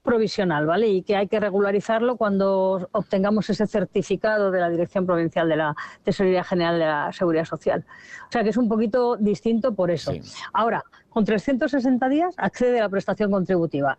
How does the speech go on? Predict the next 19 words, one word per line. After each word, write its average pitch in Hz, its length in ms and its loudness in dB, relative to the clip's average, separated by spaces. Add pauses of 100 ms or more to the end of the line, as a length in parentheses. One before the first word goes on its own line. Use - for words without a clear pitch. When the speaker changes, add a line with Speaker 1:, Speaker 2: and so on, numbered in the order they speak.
Speaker 1:
Eso 311 460 0
es 220 180 0
común 208 320 0
para 185 180 -2
todos, 285 500 -2 (540)
pero 202 320 0
que 175 80 0
a 160 40 0
lo 160 60 0
mejor 190 300 0
los 196 140 0
trescientos 202 420 0
sesenta 202 320 2
días 226 240 0
que - 80 -4
está 180 220 -2
contando 240 480 2
se 185 280 -2
suponen 226 600 -2